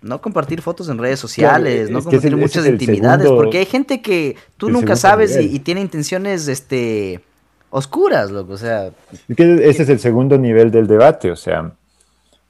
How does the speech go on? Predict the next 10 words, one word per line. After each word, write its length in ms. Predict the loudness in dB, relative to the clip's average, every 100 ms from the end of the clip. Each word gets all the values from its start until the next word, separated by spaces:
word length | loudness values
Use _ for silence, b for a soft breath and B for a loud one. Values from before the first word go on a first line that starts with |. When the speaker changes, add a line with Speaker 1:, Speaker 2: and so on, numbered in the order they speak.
| _ _
Speaker 2:
vamos 400 | 2 2 2 2
al 140 | 2 2
punto 360 | -2 0 0
de 160 | 0 0
que, 540 | -2 0 2 2 0 -2 _ _ _ _
mm, 260 | -8 -4 2
ya, 360 | 4 4 0 -12 _ _ _ _ _ _ -12
eh, 800 | -4 -2 0 2 2 0 -2 -4 -12 _ _ _ _ _ _ _ _ _ _ _ _ _ _ _ _ _ _
muchísima 520 | -2 -2 0 0 -2 0
gente, 640 | 0 0 0 0 0